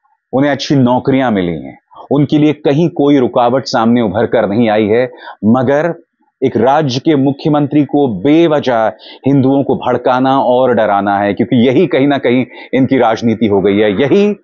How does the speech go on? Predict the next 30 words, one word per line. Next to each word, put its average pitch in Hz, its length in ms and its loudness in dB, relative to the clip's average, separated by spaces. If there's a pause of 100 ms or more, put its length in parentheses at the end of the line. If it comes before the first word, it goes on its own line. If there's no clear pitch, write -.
(520)
हेमंत 139 280 2
बिस्व 117 280 -2
शर्मा 123 380 0
के 147 100 -2
लहजे 135 340 0
में, 143 140 0
उनके 110 280 0
शब्दों 127 380 -2
में, 135 220 -2 (800)
अमित 135 180 0
शाह 139 240 -2
के 135 140 -2
तेवरों 135 420 0
में, 147 160 0
उनके 110 260 0
शब्दों 127 380 -2
में, 139 240 -2 (560)
और 135 160 0
प्रधानमंत्री 135 680 0
नरेंद्र 117 380 2
मोदी 107 260 2
के 107 100 -2
अंदाज 107 560 0
में, 143 320 0
उनके 113 360 0
शब्दों 107 600 -2
में 220 400 0 (540)
दिखाई 90 420 -4
देती 76 400 -6
है। 57 240 -6